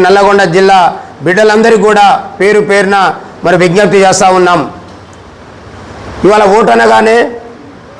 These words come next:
నోటుతోని, కోటర్లతోని కొనుక్కునేటటువంటి సాంప్రదాయాన్ని అలవాటు చేసినటువంటి ఈ దుర్మార్గుల్ని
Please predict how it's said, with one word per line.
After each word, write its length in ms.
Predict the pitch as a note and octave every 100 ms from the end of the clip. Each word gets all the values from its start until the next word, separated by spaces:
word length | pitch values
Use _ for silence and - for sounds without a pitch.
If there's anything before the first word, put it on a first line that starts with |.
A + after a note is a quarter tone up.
| - - - E3
నోటుతోని, 600 | G#3 B3 G#3+ A#3 A3+ A#3 G#3 - - - - - -
కోటర్లతోని 680 | G#3+ A#3 A3+ - A3+ A3+ G3+ - - -
కొనుక్కునేటటువంటి 800 | A3 A#3+ A#3+ A#3 A3 G#3+ G#3+ G#3 F#3+
సాంప్రదాయాన్ని 540 | G3+ A3+ A3+ A3 G#3+
అలవాటు 260 | G#3 G#3 G3+
చేసినటువంటి 580 | G3+ G3+ G3 G3 G3 F#3+ F#3 - - - - F#3
ఈ 40 | G3+
దుర్మార్గుల్ని 640 | D#3+ G3+ A#3 B3 B3 A#3+